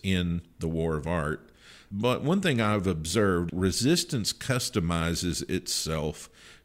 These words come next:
to the person that it's being resistance to. So in other words, the resistance that I face every day in trying to be the best Tony Richards I can be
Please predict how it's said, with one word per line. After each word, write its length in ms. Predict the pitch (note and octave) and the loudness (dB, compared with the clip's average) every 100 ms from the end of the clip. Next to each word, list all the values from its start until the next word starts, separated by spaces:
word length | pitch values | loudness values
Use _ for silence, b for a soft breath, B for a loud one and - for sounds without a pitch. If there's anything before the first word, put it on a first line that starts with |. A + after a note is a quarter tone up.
| - | -4
to 500 | - B2 G#2 F#2+ D2+ | 4 6 6 2 0
the 120 | F2 | -6
person 640 | - - A2 - G2+ E2+ D#2+ | -2 2 2 2 0 0 0
that 120 | D#2+ | 0
it's 280 | D#2 - - | -2 -6 -10
being 440 | - E2+ F#2+ F2 | -4 0 0 0
resistance 800 | D#2+ D#2 F#2 E2+ - C2 - - | 0 0 0 -2 -6 -12 -10 -12
to. 420 | - D3 G#2 - - | -4 0 0 0 -10
So 160 | - A#2+ | -2 2
in 80 | B2 | 4
other 160 | D#3 | 4
words, 320 | A#2+ F#2+ F#2+ - B B | 4 4 2 -2 B B
the 140 | F#2 F#2 | -2 2
resistance 720 | G#2 G2 D#3 E3+ - C3 - | 4 6 6 6 2 -2 2
that 160 | - | 4
I 160 | G#2 A#2 | 4 2
face 400 | - G#2 G2 - | 2 2 2 0
every 340 | G2 F2+ E2+ D#2+ | 0 2 2 2
day 480 | D#2 C#2+ D2+ D#2 - b b | 0 0 -2 -6 -12 b b
in 160 | - F#2+ | 0 0
trying 380 | - A2+ B2 A#2 | 2 2 4 2
to 60 | |
be 220 | F2 F#2+ F#2+ | 2 2 2
the 120 | D#2+ | 0
best 480 | C#2+ G2+ G#2+ - - | 2 2 2 -2 0
Tony 320 | A2 G#2+ F2+ | 2 2 2
Richards 540 | E2+ F#2+ G#2 F#2+ F2+ | 0 0 0 0 0
I 140 | F2+ G2+ | 0 0
can 260 | A2 F#2 | 0 2
be 340 | G2 G#2 A2 | 2 2 0